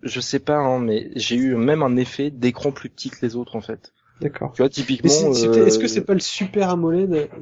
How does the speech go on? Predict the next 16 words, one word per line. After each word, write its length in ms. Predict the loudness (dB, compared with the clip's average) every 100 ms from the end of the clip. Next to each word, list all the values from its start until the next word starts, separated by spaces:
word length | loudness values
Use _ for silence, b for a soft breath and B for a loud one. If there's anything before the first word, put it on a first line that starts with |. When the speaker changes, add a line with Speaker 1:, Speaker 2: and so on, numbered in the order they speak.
| -16
Speaker 2:
qui 320 | -12 -6 -2 0
est, 180 | 0
tu 60 | -2
sais, 260 | 0 4 6
euh, 140 | 6
les 180 | 2 -4
Super 300 | -6 -2 2
amoled, 340 | 4 4 4
ils 80 | 0
font 280 | -4 -4 -4
un 60 | -2
peu 160 | -2
des 200 | -2 -2
écrans 240 | -4 0 0
bleutés, 640 | 2 2 2 2 2 2
euh, 220 | 0 -4